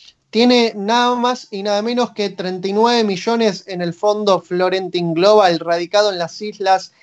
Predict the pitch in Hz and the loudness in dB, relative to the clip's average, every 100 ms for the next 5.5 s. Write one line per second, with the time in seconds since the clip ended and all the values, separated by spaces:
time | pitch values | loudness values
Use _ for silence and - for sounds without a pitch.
0 | _ _ - 175 214 214 214 185 175 185 | _ _ -6 -2 0 2 2 2 0 0
1 | 180 175 165 160 156 156 - 233 240 233 | 2 2 0 -2 -4 -6 -8 -6 -4 -2
2 | 196 190 175 175 175 202 214 214 175 165 | 0 0 0 -4 -2 0 0 -2 -2 -2
3 | 165 180 190 175 170 202 190 202 254 254 | -2 -2 -2 -4 0 0 2 2 0 2
4 | 202 185 180 233 254 240 170 - 175 170 | 2 2 0 -2 2 4 2 -2 -8 -6
5 | 170 165 151 143 - | -4 -2 -2 -4 -20